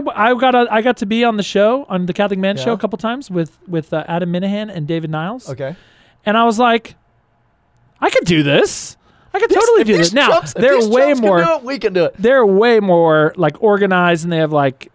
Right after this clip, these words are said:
Speaker 2: What?
Speaker 1: they have, like, cameras, and they
Speaker 2: Do
Speaker 1: got
Speaker 2: they
Speaker 1: all,
Speaker 2: really?
Speaker 1: yeah, they do. Yeah, yeah, yeah.
Speaker 2: Are they
Speaker 1: So I listen to that. I listen to the Catholic Man Show.
Speaker 2: Are
Speaker 1: I
Speaker 2: you saying they're
Speaker 1: I
Speaker 2: better
Speaker 1: rec-,
Speaker 2: than us?
Speaker 1: I recommend. Are you saying you're better than me?
Speaker 2: Are you, no, are, are you saying that they're better than us?
Speaker 1: You think you're the world's greatest dad?
Speaker 2: <laughs>
Speaker 1: No.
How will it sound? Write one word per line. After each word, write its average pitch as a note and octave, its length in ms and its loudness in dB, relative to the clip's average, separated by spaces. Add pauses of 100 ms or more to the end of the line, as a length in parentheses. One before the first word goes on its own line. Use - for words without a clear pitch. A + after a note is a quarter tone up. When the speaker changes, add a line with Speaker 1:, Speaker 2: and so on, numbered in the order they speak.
Speaker 2:
What? E3 320 -2
Speaker 1:
they F#3 60 2
have, F#3+ 140 2
like, D3+ 160 0
cameras, F#3+ 920 2
and D#3+ 100 -4
they E3 120 0
Speaker 2:
Do E3 80 2
Speaker 1:
got - 60 2
Speaker 2:
they - 40 2
Speaker 1:
all, D#3+ 180 2
Speaker 2:
really? - 200 -6
Speaker 1:
yeah, D#3 160 2
they C#3 80 2
do. A#2 260 -4
Yeah, C3+ 200 -6
yeah, B2 180 -8
yeah. - 140 -18 (100)
Speaker 2:
Are E3+ 80 -2
they F3 220 -2
Speaker 1:
So - 120 -2
I A#3 60 4
listen C#4+ 240 0
to C4 60 2
that. G3+ 340 2
I G3+ 40 0
listen G#3+ 200 -2
to A3+ 40 -4
the G3 60 -4
Catholic G3 240 -2
Man E3 180 -2
Show. F#3+ 220 0
Speaker 2:
Are A3 60 -4
Speaker 1:
I - 20 -6
Speaker 2:
you F3 120 -2
saying F3 200 2
they're B3+ 100 0
Speaker 1:
I F#3+ 40 -2
Speaker 2:
better - 140 2
Speaker 1:
rec-, E4+ 100 0
Speaker 2:
than G4 80 0 (100)
us? - 140 -6
Speaker 1:
I E3+ 40 0
recommend. F3+ 600 -2
Are D3+ 80 -2
you G#3 80 0
saying C#4 200 -2
you're B3+ 100 -2
better B3 220 0
than C#4+ 120 -4
me? E4 260 -4 (280)
Speaker 2:
Are E3+ 60 -8
you, G#3 160 -2 (100)
no, F3 160 0
are, D#3 220 -4 (100)
are D#3+ 60 -4
you F3 100 -6
saying E3+ 280 0
that D3 120 -10
they're E3+ 160 2
better C#3+ 300 0
than C3 160 -4
us? C#3 240 -4
Speaker 1:
You G#3+ 100 2
think G#3 220 -4
you're B3+ 120 -2
the C4 80 2
world's B3+ 300 0
greatest B3+ 380 0
dad? C4+ 420 0 (280)
Speaker 2:
<laughs> - 360 -10
Speaker 1:
No. D#3 180 0